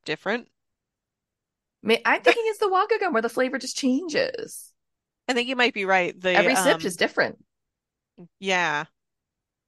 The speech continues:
Speaker 2: But she gets really tiny, and then the doorknob is like, "Oh, B T Dubs, forgot to tell you, I'm locked," and the key is on that table, which is normal size.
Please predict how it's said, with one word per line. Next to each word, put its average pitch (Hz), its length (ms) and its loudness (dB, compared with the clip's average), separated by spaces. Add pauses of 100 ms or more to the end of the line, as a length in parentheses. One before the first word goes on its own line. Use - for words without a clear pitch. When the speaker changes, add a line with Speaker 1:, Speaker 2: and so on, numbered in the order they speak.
(1000)
Speaker 2:
But 254 220 2
she 269 140 -6
gets - 280 -2
really 240 320 -4
tiny, 202 640 -2
and 170 160 -2
then 165 140 -2
the 160 100 0
doorknob 165 400 0
is 151 100 -4
like, 151 200 -2
"Oh, 156 200 2
B 156 140 -6
T 156 100 -6
Dubs, 147 220 -2
forgot 147 200 -2
to - 60 -18
tell 156 180 0
you, 135 260 -4 (580)
I'm 160 160 4
locked," 180 480 6
and 165 180 0
the 147 220 -6
key 196 540 -2
is 165 140 0
on 160 180 0
that 139 320 -2
table, 247 420 0
which 151 200 0
is 131 200 -10
normal 180 520 2
size. 113 520 -8